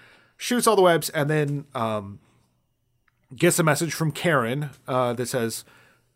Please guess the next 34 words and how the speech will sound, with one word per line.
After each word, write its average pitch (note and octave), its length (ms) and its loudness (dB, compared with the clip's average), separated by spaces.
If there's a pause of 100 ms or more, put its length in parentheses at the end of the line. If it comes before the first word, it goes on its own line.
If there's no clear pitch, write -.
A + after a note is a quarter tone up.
(220)
"Congratulations, D#3 500 2
you C3+ 80 -2
were C3 100 2
ninety-eight C3 420 0
percent B2+ 340 -8
successful." A#2 580 -6 (280)
I G#2+ 100 -10
don't G#2+ 180 -8
know G#2+ 320 -6 (140)
based A#2 240 -4
on B2 140 -4
what B2+ 180 -4
metrics, D3+ 540 0
but, B2+ 260 -4 (380)
and C3 140 -6
he's B2 100 -4
like, A#2 140 -6
"What, D#3 120 -8
ninety-eight?" E3+ 560 2
And C#3 80 -2
then D#3 100 -4
this D#3 160 0
dude E3+ 340 4
inside E3+ 440 2
is C3 140 0
like, B2 180 0 (260)
"Yeah, B3+ 260 2
Spider-Man." F#3+ 840 2
And C3+ 140 -4
then C#3+ 100 -2
the C3 80 0
webs C3+ 240 2
start C#3 220 0
breaking. A2+ 460 -2